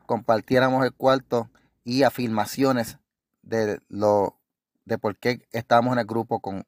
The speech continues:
otros. Se me instruyó a meditar y a conectarme con alguna forma de poder superior antes de compartir nuestros sentimientos. Había mucha, ha-, había mu-, se mencionaba mucho el tema de la unidad.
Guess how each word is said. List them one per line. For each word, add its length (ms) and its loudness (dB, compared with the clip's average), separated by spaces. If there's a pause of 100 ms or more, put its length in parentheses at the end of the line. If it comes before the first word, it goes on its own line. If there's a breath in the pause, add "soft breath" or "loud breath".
(120)
otros. 460 -8 (1600 loud breath)
Se 200 0
me 120 2
instruyó 500 2
a 40 6
meditar 640 -2 (600)
y 100 -8
a 60 -4
conectarme 640 0
con 160 -4
alguna 340 0
forma 360 0
de 100 2
poder 320 -2
superior 640 -2
antes 340 -4
de 120 -2
compartir 580 -6
nuestros 360 -4
sentimientos. 800 -10 (1400)
Había 340 6
mucha, 640 4 (380)
ha-, 240 4 (200)
había 360 0
mu-, 320 -2
se 180 -2
mencionaba 440 2
mucho 320 -2
el 100 -2
tema 300 2
de 100 6
la 160 4
unidad. 520 0